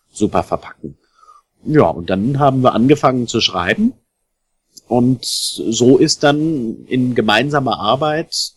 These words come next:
dieses, äh, Skript, dieses Hörspielskript entstanden. Und dann haben wir uns an die Aufnahmen gemacht und dann hat sich Jörg ganz alleine, weil er der Experte dafür ist und gelernter Tontechniker ist neben dem Sprecherdasein,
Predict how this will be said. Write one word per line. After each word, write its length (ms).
dieses, 600
äh, 220
Skript, 480
dieses 240
Hörspielskript 680
entstanden. 600
Und 380
dann 200
haben 260
wir 60
uns 140
an 140
die 80
Aufnahmen 580
gemacht 400
und 540
dann 500
hat 160
sich 160
Jörg 180
ganz 220
alleine, 400
weil 180
er 140
der 340
Experte 440
dafür 320
ist 120
und 100
gelernter 380
Tontechniker 720
ist 200
neben 240
dem 120
Sprecherdasein, 880